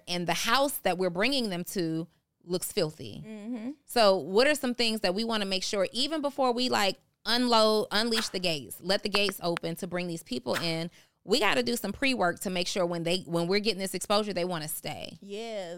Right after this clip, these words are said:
Speaker 2: So honestly, my, that was the biggest mistake I feel like I had in my business. So I got the exposure,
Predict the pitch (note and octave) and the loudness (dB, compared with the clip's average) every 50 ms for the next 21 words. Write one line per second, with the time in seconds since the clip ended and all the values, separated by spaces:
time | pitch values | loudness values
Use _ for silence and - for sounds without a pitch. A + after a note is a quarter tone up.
0 | - A#3 - D#4 C#4 B3+ B3 A#3+ A#3 - - _ _ _ _ G#3+ D#4 F#4+ G#4 A#4 | -14 -6 -2 0 0 0 -2 -6 -10 -12 -20 _ _ _ _ -4 -4 -4 -4 -6
1 | G#3 F#4+ - - F3 F4+ F3+ F3 - - E3+ - - _ _ _ _ _ _ _ | -8 -8 -10 -10 -10 -8 -8 -8 -10 -12 -12 -14 -16 _ _ _ _ _ _ _
2 | _ _ _ _ _ - G3+ G#3 G#3 A3 A3 A#3+ C4+ D#4 D#4+ D4 A3+ G3+ B3 C#4 | _ _ _ _ _ -4 -2 0 0 0 0 0 -2 -4 -4 -6 -2 0 0 -2
3 | - G#4 F4+ E4 D#4 C4 A3+ G3+ B3 A3 C4+ C4 C4 A#3 A#3 - A3 A3+ A3+ G#3 | 0 -4 -8 -6 -6 -6 -6 -6 -8 -8 -8 -6 -6 -6 -2 -2 -2 -2 -2 -6
4 | G3 A3 A3+ - A#3 A3 G#3+ G3 F#3+ - - - B3+ A3 D4 A3 G3+ F#3+ F#3+ G3 | -10 -10 -10 -12 -10 -8 -8 -10 -10 -10 -8 -6 -6 -6 -6 -8 -8 -8 -8 -10
5 | G3+ G#3 F3+ D#3 C#3 - - - - - A#3 C4+ - _ _ _ - - _ - | -10 -12 -12 -16 -18 -18 -20 -20 -18 -18 -18 -18 -18 _ _ _ -20 -20 _ -2
6 | C#4 B3+ B3 A#3+ A#3 A#3+ B3 - - - C4+ D4+ - - - B3+ B3+ B3 B3+ B3 | 0 0 0 0 -2 -4 -6 -6 -6 -8 -10 -10 -10 -6 -4 -4 -2 -4 -4 -6
7 | A#3+ B3+ A#3 A#3 A#3 A#3 | -6 -6 -6 -6 -6 -8